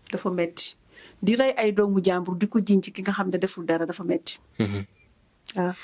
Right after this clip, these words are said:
Speaker 1: mais ma koy waxaat rek na pare bu baax te takkuwaat.
Speaker 2: Mhm.
Speaker 1: Lii ñëwaat ci kawam narul neex.
Speaker 2: Mhm.
Speaker 1: Mais képp koo xam ne bëgg na Ousmane Sonko, na koy defaral sarax bu weex. Incha Allah rabbi dina dal,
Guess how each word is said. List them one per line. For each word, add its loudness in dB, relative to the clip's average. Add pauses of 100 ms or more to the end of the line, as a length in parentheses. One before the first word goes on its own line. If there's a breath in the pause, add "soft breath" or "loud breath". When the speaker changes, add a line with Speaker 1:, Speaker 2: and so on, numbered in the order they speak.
(280 loud breath)
Speaker 1:
mais 4
ma 2
koy 0
waxaat 0
rek -2
na -2
pare -6
bu -8
baax 0
te -2
takkuwaat. -2 (200)
Speaker 2:
Mhm. 0 (120)
Speaker 1:
Lii 6
ñëwaat 0
ci -8
kawam 0 (480 soft breath)
narul 4
neex. -2 (120)
Speaker 2:
Mhm. -8
Speaker 1:
Mais 4
képp -2
koo 2
xam -2
ne 4
bëgg 2
na 2
Ousmane 0
Sonko, 0 (520 loud breath)
na 2
koy 2
defaral -2
sarax -4
bu 0
weex. -4 (120)
Incha 0
Allah 2
rabbi 0
dina 2
dal, -2